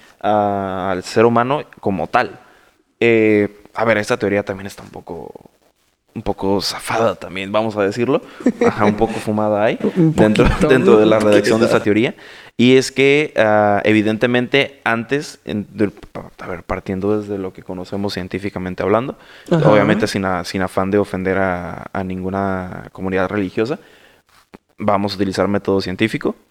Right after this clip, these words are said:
Speaker 1: o las, los conocimientos científicos que hay. Cualquier persona es libre de creer lo que quiere. Ah, el mundo se creó y desde el inicio el humano no se crea.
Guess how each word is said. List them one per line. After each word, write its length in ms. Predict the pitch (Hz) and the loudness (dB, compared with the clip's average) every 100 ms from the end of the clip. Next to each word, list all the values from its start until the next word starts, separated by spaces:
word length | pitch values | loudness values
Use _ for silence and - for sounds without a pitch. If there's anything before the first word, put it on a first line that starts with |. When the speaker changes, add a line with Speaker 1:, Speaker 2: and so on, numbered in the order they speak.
| - | 0
Speaker 1:
o 500 | 98 98 95 87 - | 2 4 2 -2 -4
las, 360 | 101 92 90 90 | -2 -2 -2 -2
los 180 | 98 - | -2 -2
conocimientos 440 | 92 95 95 101 | -4 -4 -6 -4
científicos 480 | 101 92 - - 95 | -6 -6 -6 -6 -6
que 120 | - | -2
hay. 200 | 101 131 - - _ _ | 0 0 -6 -20 _ _
Cualquier 280 | 110 - - | -16 -10 -8
persona 280 | 95 101 95 | -6 -4 -2
es 40 | |
libre 200 | 95 98 | 0 2
de 80 | 95 | 0
creer 180 | - 87 | -2 -4
lo 80 | 92 | -6
que 100 | 101 | -2
quiere. 240 | 135 - - - - _ _ - | -2 -2 -10 -20 -20 _ _ -2
Ah, 400 | 113 110 110 107 | 2 4 2 2
el 160 | - 113 | 0 2
mundo 240 | 123 143 | 2 0
se 140 | 151 - | -2 0
creó 340 | 113 110 123 - | 4 6 4 2
y 300 | 117 120 147 | 0 2 2
desde 240 | 113 101 | 0 0
el 60 | 101 | -2
inicio 380 | 101 98 139 - | -2 -4 -6 -2
el 120 | 107 | 0
humano 300 | 104 104 107 | 0 0 0
no 100 | 101 | -2
se 140 | 98 | -4
crea. 240 | 98 151 | -2 -2